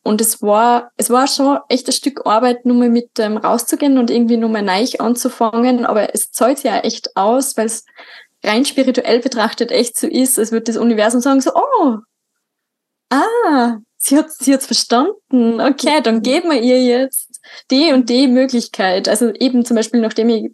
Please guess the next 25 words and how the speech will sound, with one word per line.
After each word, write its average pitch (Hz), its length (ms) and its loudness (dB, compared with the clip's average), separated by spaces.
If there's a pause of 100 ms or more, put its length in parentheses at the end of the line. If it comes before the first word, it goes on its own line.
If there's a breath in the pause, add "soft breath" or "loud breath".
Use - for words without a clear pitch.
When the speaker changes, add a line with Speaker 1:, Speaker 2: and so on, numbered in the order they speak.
(140)
Speaker 1:
mich 214 380 0 (320)
geoutet 240 500 -2
hab, 226 180 0
dass 220 120 -6
ich 220 80 -6
Schriftstellerin 214 640 -2
werden 208 460 -2
will 240 300 2
oder 202 140 0
bin, 240 360 0 (720 soft breath)
bin 262 160 6
ich 240 260 2
eine 220 140 2
Woche 240 180 -2
drauf 214 300 -2
angefragt 240 380 -4
worden, 208 320 0
ob 202 120 -4
ich 208 60 0
nicht 202 220 -2
bei 190 80 -2
einer 190 140 -2
Lesung 196 460 -2
sein 175 220 -2
möchte. 180 460 -4